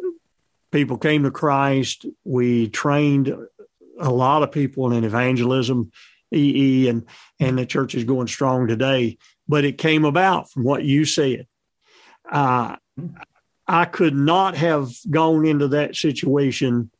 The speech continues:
and forced anything, even though they were good people. And they were very tolerant people. But when I pulled those people together and share, and we shared together, and we ended, and that, when we came up with what they,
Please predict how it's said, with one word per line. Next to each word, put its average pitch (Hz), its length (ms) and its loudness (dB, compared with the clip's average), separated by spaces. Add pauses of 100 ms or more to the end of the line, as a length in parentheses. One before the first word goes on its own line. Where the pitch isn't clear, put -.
(420)
and 131 280 0
forced - 920 -2 (360)
anything, 139 680 0
even 151 300 2
though 151 160 2
they 143 120 2
were 127 180 0
good 127 200 0
people. 143 360 -2 (600)
And 156 180 2
they 165 100 4
were 160 160 4
very 151 220 0
tolerant 135 560 -2
people. - 380 -8 (920)
But 131 460 0 (640)
when 135 480 0
I 175 200 2
pulled 226 340 2
those 170 240 2
people 156 340 -2
together 123 640 0 (160)
and 127 200 0
share, 165 280 0
and 139 320 0
we 175 140 2
shared 175 480 0
together, 135 540 0
and 127 320 0
we 151 280 4
ended, 147 220 0
and 139 140 0
that, 139 400 -2
when 135 480 -2
we 202 100 0
came 220 260 4
up 208 180 0
with 139 160 -4
what 156 220 0
they, 160 260 2